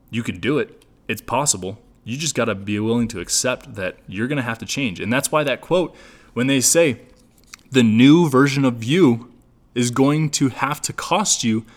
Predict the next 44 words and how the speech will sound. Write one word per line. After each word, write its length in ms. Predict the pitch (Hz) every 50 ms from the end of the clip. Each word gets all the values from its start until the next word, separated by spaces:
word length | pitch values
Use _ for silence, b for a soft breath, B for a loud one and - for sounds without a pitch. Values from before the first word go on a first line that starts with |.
| b b b
the 180 | 139 131 - - -
old 320 | 131 151 175 190 175 147
version 340 | 123 107 98 92 92 87 85
of 120 | 82 80
you." 240 | 82 82 - 104 - _ _ _ _ _ _ _ _ _ _ _ _ _ _ _ _ -
That's 220 | 117 147 - -
why 160 | 185 180 156
I 80 | 131 127
set, 420 | - - - 151 156 - - B B B B B B B B B B -
um, 340 | 117 120 117 113 104 101 95
this 140 | 110 113 101
book 280 | 95 98 151 - -
that 100 | - 123
I'm 140 | 113 104 101
writing. 260 | 101 95 92 92 87
So 140 | - - 110
I'm 120 | 104 107 104
kinda 200 | - 143 147 139
writing, 200 | 131 127 101 113
like, 160 | 110 104 -
a 60 | 98
biography. 540 | 87 101 101 107 110 113 107 101 95 104 95
I 80 | 98
don't 80 | 104 101
know, 260 | 101 101 98 95 - B B B B B B B -
uh, 260 | 98 95 90 90 90
what 160 | 98 117 110
direction 320 | 98 107 113 110 - - 92
it's 80 | -
gonna 140 | 104 92 90
go 80 | 90 90
yet. 160 | 92 98 -
But 180 | 113 107 - B B B B B B B B
regardless, 480 | 117 120 110 135 160 175 151 127 - 127
I 60 | 113
refer 460 | 110 - 120 113 113 - - 175 196
to 60 | 196
myself 420 | 170 135 117 110 - 127 120 - -
as 180 | 110 101 107
the 100 | 107 104
Josh 360 | 98 101 131 156 202 - -
one 200 | - 185 170 180
point 240 | 175 - 196 190 190
oh 240 | 202 208 220 208